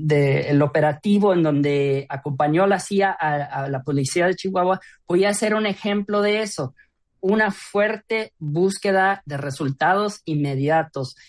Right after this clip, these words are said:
Entonces, yo creo que la presidenta Sheinbaum está sintiendo también esa presión de la misma forma, y ahorita estamos hablando de una campaña en contra políticos,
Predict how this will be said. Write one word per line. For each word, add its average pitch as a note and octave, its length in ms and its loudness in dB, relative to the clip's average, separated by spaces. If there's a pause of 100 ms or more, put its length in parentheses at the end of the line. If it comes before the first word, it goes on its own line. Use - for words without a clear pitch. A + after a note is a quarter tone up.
(220)
Entonces, E3 420 0
yo F#3 140 0
creo G3+ 200 0
que G3+ 120 0
la F3+ 160 0
presidenta D#3+ 580 -2
Sheinbaum F3+ 640 0
está F3 340 -2
sintiendo E3+ 580 -2
también D#3+ 540 0
esa E3 400 -4
presión E3+ 460 0
de D#3+ 80 2
la C3 120 2
misma E3 300 0
forma, F3 360 -2 (280)
y D#3 80 0
ahorita F3+ 340 0
estamos G3 420 -2
hablando F3+ 300 0
de E3 140 0
una F3+ 220 -2
campaña D#3+ 560 -2
en C#3+ 140 -2
contra D#3+ 440 -2
políticos, D#3 640 -2